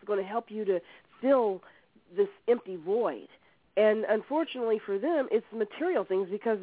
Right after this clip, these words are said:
there's a lack of some other things within,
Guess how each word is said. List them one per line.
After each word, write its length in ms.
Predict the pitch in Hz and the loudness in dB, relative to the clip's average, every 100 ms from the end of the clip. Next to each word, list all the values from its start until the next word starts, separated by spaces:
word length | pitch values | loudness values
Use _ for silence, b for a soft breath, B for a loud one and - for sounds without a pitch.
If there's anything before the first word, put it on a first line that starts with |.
| 180 | 0
there's 220 | 208 190 | 0 0
a 60 | |
lack 360 | 185 185 214 - | -2 0 0 0
of 140 | 190 175 B _ - | -6 -6 B _ -10
some 120 | 196 | 0
other 320 | - 320 349 247 | 2 4 2 -4
things 220 | 214 202 196 | -4 -4 -4
within, 640 | 170 175 269 415 339 277 | -8 -8 -2 0 2 0